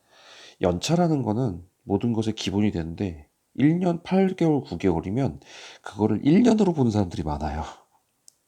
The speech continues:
희한하게 이 사-, 이 업계에서는 그러더라고요. 그리고 이 년이, 이 년 일 개월이든 이 년이든 이게 일 년 십일 개월보다는 훨씬 더 처져요. 그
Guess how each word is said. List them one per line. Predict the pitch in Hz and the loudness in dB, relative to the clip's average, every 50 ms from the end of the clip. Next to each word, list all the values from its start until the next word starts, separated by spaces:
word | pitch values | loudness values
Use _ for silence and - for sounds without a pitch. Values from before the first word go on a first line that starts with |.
| _ _ _ | _ _ _
희한하게 | - - - - 156 151 135 104 92 80 | -12 -10 -6 -2 0 2 2 2 2 0
이 | |
사-, | 73 90 92 - | 0 0 -2 0
이 | - 110 107 113 | 2 4 6 6
업계에서는 | 90 82 - - 101 90 90 85 | 4 4 2 -2 -2 -2 -2 -4
그러더라고요. | - - 87 85 - 85 - 85 87 85 - _ _ _ _ _ _ _ - - - - - - | -4 -6 -6 -4 -4 -8 -10 -10 -14 -14 -14 _ _ _ _ _ _ _ -20 -20 -20 -20 -18 -8
그리고 | - 101 113 131 131 95 87 - - - - - - - - - - - - _ _ _ _ | -4 -4 0 0 0 -2 -2 -4 -16 -20 -20 -20 -20 -20 -20 -20 -20 -20 -20 _ _ _ _
이 | - 117 98 110 | -2 2 4 4
년이, | 127 147 165 170 170 165 165 160 165 165 170 170 170 175 170 _ _ _ _ _ _ - | 6 6 6 6 6 6 4 2 2 2 0 0 -2 -4 -6 _ _ _ _ _ _ -4
이 | - 190 202 117 | 0 2 4 6
년 | 135 151 156 156 151 - - | 8 8 8 6 4 2 0
일 | 104 151 165 185 180 | 0 2 4 4 4
개월이든 | - 180 170 160 139 113 104 101 - 123 110 85 76 - - | 4 4 6 6 6 4 2 0 0 0 0 0 -2 -4 -2
이 | 90 92 101 110 | 0 4 4 4
년이든 | 127 139 147 139 120 101 85 - - 101 80 76 - | 6 6 4 4 4 2 2 2 0 0 0 0 -6
이게 | - 87 80 - 120 127 95 76 73 _ _ _ _ _ _ - | -10 -10 -2 2 2 2 2 0 -4 _ _ _ _ _ _ 2
일 | 143 165 185 185 | 4 6 6 6
년 | 185 180 175 165 | 6 4 4 4
십일 | 160 - - - 214 214 208 | 4 0 2 2 4 2 4
개월보다는 | - 190 165 151 135 131 - - - 95 107 117 92 80 80 - _ _ _ _ - | 4 4 4 4 4 2 0 0 0 0 0 0 -2 -4 -8 -12 _ _ _ _ -8
훨씬 | 165 - - 202 180 170 | -6 -6 -4 -6 -4 -2
더 | - 131 - 135 | -2 -2 -2 -2
처져요. | - - 175 - 127 101 82 78 73 - _ _ _ _ _ _ _ _ _ | -6 -8 -6 -4 -4 -4 -6 -6 -10 -14 _ _ _ _ _ _ _ _ _
그 | - 104 98 90 87 - | 0 2 2 2 2 -2